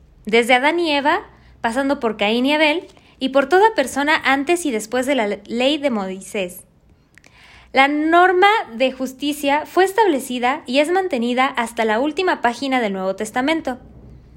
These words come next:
La violación de la misma produce juicio temporal y eterno.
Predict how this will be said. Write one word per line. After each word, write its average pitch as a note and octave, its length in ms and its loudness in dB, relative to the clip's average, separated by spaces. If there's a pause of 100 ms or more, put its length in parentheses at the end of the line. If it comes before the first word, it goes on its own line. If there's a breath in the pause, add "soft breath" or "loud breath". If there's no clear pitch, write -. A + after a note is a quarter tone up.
(120)
La B3+ 160 2
violación C#4+ 500 2
de G#4 80 4
la F4 120 2
misma E4 500 -2
produce A#3+ 340 -2
juicio D4+ 420 -4
temporal B3 600 0
y A3 80 -4
eterno. G3+ 500 -6